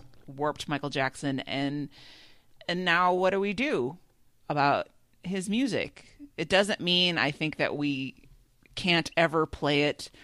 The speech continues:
or hear it. You know, if you're, if you're in the mall or the grocery store and something comes on, you don't have to put your fingers in your ears and run out of the place. I just think it's important to know it and think it.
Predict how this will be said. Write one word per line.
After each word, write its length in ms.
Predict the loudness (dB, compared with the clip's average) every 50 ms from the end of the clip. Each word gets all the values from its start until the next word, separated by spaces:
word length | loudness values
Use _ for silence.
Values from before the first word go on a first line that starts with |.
| -14 -6
or 100 | -4 -4
hear 320 | -2 0 0 2 2 4 2
it. 240 | 2 0 -2 -6 -6
You 120 | -2 0
know, 280 | 2 2 2 2 2 0
if 160 | -2 -2 -2
you're, 180 | -2 -4 -4 -4 -4
if 140 | -6 -4 -4
you're 160 | -2 0 2
in 80 | 2 2
the 60 | 2
mall 340 | 2 4 4 6 6 6 4
or 60 | 2
the 80 | 0 -2
grocery 340 | -2 -2 -2 -2 -4 -6 -8
store 200 | -6 -4 -4 -4
and 100 | -2 -4
something 160 | -6 -6 -4
comes 220 | -4 -4 -4 -2
on, 240 | -2 -2 -2 -2 -2
you 80 | 0 0
don't 160 | 0 0 0
have 200 | 2 2 2 2
to 80 | 0 -6
put 180 | -6 -6 -8
your 80 | -10 -8
fingers 320 | -6 -6 -4 -4 -4 -2
in 100 | -2 -4
your 100 | -2 -2
ears 200 | -2 -2 -2 -2
and 180 | -2 -4 -4 -2
run 160 | 0 0 2
out 160 | 2 0 0
of 60 | -2 -4
the 60 | -8
place. 360 | -6 -6 -6 -6 -6 -8 -4 -2 0 0 0 0 -2 -6 -6 -6
I 40 | -6
just 160 | -6 -6 -4
think 180 | -4 -4 -4 -4
it's 140 | -4 -4 -4
important 680 | -6 -4 -2 -2 0 0 0 -2 -6 -6 -8 -12 -18 -18 -20 -20 -20 -20 -20 -20 -20 -20 _ -20 -20 -20 _ _ _ _ _ _ _ _ _ -8
to 120 | -4 -4 -2
know 320 | 0 2 2 2 2 4
it 220 | 4 2 2 2 0
and 160 | -2 -4 -4 -4
think 320 | -2 0 0 0 2 2
it. 300 | 2 2 2 2 -2 _